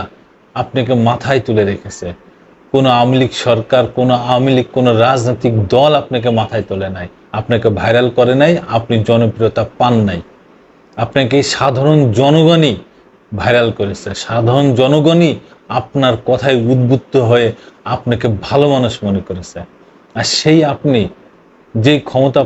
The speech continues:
পেয়ে গেলেন, অমনি দালালি শুরু করে দিলেন শেখ হাসিনার। কেন রে ভাই, আপনাকে কি শেখ হাসিনা এমপি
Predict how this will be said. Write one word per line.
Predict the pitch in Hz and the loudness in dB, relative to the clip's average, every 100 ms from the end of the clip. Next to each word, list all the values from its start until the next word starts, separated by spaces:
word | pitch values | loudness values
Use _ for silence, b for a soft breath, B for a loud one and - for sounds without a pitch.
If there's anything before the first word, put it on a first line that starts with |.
| - | 2
পেয়ে | 139 127 | 2 2
গেলেন, | 127 131 - | 0 0 2
অমনি | 190 165 139 | 2 2 2
দালালি | 135 131 127 117 | 2 2 0 0
শুরু | 120 113 | -2 -2
করে | 117 107 104 | 0 -2 0
দিলেন | 104 98 95 | -4 -4 -8
শেখ | - 95 | -10 -10
হাসিনার। | 95 - 90 87 - _ - | -12 -12 -12 -12 -14 _ -2
কেন | 143 131 | 0 2
রে | 107 90 | 0 -2
ভাই, | 101 107 - - - _ _ _ _ _ _ _ _ 113 | -6 -8 -12 -20 -20 _ _ _ _ _ _ _ _ -8
আপনাকে | 113 123 127 117 | -2 -2 -2 -2
কি | 131 - | -2 0
শেখ | 123 117 | -2 -2
হাসিনা | 131 143 143 143 | -2 0 2 2
এমপি | 135 | 2